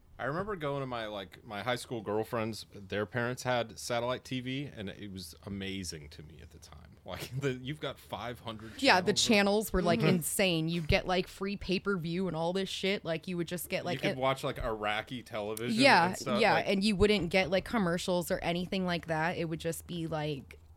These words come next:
Speaker 2: I mean, unfiltered T V. Like, in, yeah, the channels were insane. Like,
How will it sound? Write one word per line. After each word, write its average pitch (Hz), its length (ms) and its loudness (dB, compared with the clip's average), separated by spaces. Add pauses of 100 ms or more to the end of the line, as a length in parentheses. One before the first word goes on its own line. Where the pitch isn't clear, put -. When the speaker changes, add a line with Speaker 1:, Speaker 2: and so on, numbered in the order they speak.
(240)
Speaker 2:
I 180 100 0
mean, 170 220 -2
unfiltered 170 640 -2
T 160 240 -8
V. 147 300 -8 (300)
Like, 151 440 -4
in, 151 280 -2 (100)
yeah, 165 300 -4 (220)
the 175 120 -4
channels 180 560 -2
were 135 80 -8
insane. 156 720 -4
Like, 156 400 -6